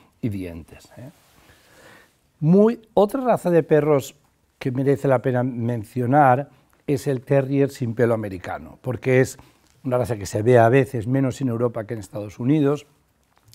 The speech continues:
y que ya no pertenece a esta familia, es totalmente diferente, ¿eh? El terrier sin pelo americano, eh, es una raza nueva, eh, así como estas son razas históricas, hablamos de miles de años ex-, de existencia,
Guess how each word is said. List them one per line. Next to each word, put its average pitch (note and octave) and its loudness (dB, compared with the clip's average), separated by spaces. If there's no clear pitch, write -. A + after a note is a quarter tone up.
y B2+ -2
que B2 2
ya D3+ 8
no D3+ 6
pertenece A#2 -4
a G#2 -10
esta F#2+ -14
familia, F#2 -14
es A2 -18
totalmente A#2 2
diferente, G2+ -14
¿eh? C#3 -14
El A#2 -2
terrier C#3 2
sin B2 -2
pelo A#2+ 0
americano, D3 4
eh, A#2+ 2
es C3+ -6
una A#2+ -2
raza A2 0
nueva, C3+ 6
eh, G2 -14
así - -14
como A2 -6
estas - -8
son A#2 -2
razas A2+ 2
históricas, B2 2
hablamos A2 0
de A2 -2
miles B2 0
de A#2+ -8
años B2+ -2
ex-, B2 -10
de B2 -6
existencia, A#2+ -4